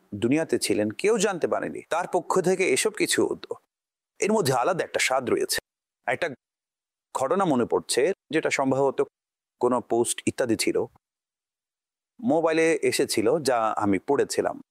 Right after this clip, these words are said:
সালমান ভাই কোনো এক মহল্লায় এক মুদি দোকানদার ছিলেন। তিনি অনেক কিছু নিত্য প্রয়োজনীয় জিনিস রেখেছিলেন।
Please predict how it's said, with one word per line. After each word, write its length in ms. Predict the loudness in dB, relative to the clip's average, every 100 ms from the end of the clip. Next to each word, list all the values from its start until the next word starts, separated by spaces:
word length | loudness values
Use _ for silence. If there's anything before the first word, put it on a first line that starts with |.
| _ _ _ _ _ _ _ _ _ _ _ _ _ _
সালমান 360 | -4 0 2 2
ভাই 240 | 0 0
কোনো 220 | 2 2
এক 80 | 2 0
মহল্লায় 440 | 0 2 2 2 0
এক 200 | -4 -2
মুদি 260 | 0 2 2
দোকানদার 380 | 2 0 0 -2
ছিলেন। 380 | -2 -2 -2
তিনি 200 | -2 -2
অনেক 240 | 0 0 0
কিছু 300 | -2 2 2
নিত্য 340 | 2 0 -2
প্রয়োজনীয় 500 | 0 2 2 0 0
জিনিস 340 | 2 0 0 -2
রেখেছিলেন। 540 | -2 -2 0 -2 -2